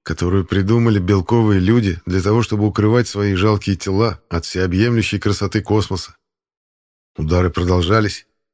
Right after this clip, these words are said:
Я поморгал глазами и увидел, что странная блондинка шарашит меня по лицу, уже немало не смущаясь и не сдерживаясь, так что моя голова дергается влево и вправо.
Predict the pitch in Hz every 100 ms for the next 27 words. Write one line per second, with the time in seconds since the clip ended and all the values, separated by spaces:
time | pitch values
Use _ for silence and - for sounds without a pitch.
0 | _ _ _ _ 76 78 82 85 82 104
1 | 95 95 90 113 113 98 98 127 107 98
2 | - 90 - 135 131 131 107 110 101 98
3 | 139 117 92 - 92 120 117 101 101 95
4 | 98 95 - 92 78 _ _ - 85 98
5 | 101 104 113 113 - 98 - 113 113 101
6 | 101 90 90 123 107 101 87 - _ _
7 | _ _ 87 85 98 98 104 90 110 107
8 | 101 101 92 92 - 92 101 92 87 98
9 | 104 87